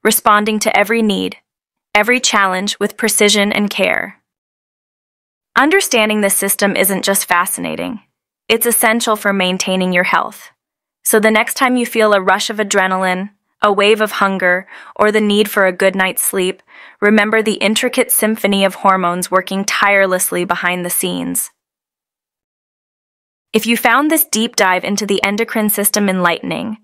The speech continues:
give this video a thumbs up and subscribe to our channel for more content that unlocks the mysteries of your body. Don't forget to hit the bell icon to stay notified of our latest videos,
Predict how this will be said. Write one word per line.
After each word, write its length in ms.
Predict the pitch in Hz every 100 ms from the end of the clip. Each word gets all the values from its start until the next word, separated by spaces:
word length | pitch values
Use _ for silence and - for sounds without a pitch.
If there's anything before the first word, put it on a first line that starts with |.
| _ - _ -
give 160 | 233
this 200 | 226 294
video 320 | - 226 220 208
a 120 | 196
thumbs 400 | - 202 220 220
up 260 | 170 - -
and 140 | 190
subscribe 480 | 196 196 - 196 202
to 100 | 220
our 140 | 214 214
channel 400 | - 202 196 202
for 160 | 202
more 180 | 202 202
content 500 | - 190 196 202 196
that 120 | 196 -
unlocks 440 | 208 208 208 -
the 100 | 202
mysteries 500 | 196 208 - 190 185
of 120 | 180
your 120 | 180
body. 520 | 175 175 170 80 - - _ _ _ _ _ _ _ _ _ _ _ -
Don't 200 | 247 269
forget 320 | 285 247 220
to 80 | 226
hit 160 | 226
the 80 | 220
bell 280 | 196 196 202
icon 440 | 185 - 180 180
to 80 | 196
stay 240 | - 202
notified 560 | 196 190 202 - 190 185
of 80 | 185
our 140 | 180
latest 360 | 185 180 185 -
videos, 640 | 180 175 - - -